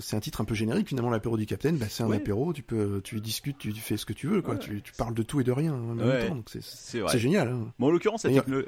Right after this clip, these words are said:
Speaker 2: la technologie, on a toujours de, on a toujours des trucs à dire, quoi. Suffit, tous les
Speaker 1: Oui.
Speaker 2: jours, il y a des nouvelles infos et tout. Pour ça, euh, ça va, on, on n'est pas à court de
Speaker 1: Ah,
Speaker 2: contenu.
Speaker 1: clairement,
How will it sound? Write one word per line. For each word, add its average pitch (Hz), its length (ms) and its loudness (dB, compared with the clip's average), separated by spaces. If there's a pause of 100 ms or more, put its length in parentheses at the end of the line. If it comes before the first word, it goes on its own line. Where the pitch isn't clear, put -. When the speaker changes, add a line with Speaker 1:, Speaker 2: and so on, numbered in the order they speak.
Speaker 2:
la 123 140 -2
technologie, 147 400 2
on 127 80 -4
a 87 80 0
toujours 139 220 -4
de, 104 120 -2
on 85 220 -2
a 85 60 -6
toujours 135 160 2
des 117 40 0
trucs - 180 -6
à 117 60 0
dire, 120 220 0
quoi. 87 160 -8
Suffit, - 400 -14
tous 120 100 -8
les 110 60 2
Speaker 1:
Oui. 127 80 8
Speaker 2:
jours, 123 100 8
il 98 40 0
y - 20 -2
a 87 40 -2
des 90 60 -2
nouvelles 92 260 -2
infos 92 220 -6
et 92 60 -6
tout. 131 160 -8 (480)
Pour 85 140 -8
ça, 110 180 0
euh, 78 160 -4
ça 98 120 -6
va, - 280 -2
on, 82 80 -12 (140)
on 85 40 -12
n'est 85 120 -8
pas 90 120 -4
à 87 40 -2
court 95 160 -4
de 90 40 0
Speaker 1:
Ah, 147 40 4
Speaker 2:
contenu. 131 100 2
Speaker 1:
clairement, 117 220 0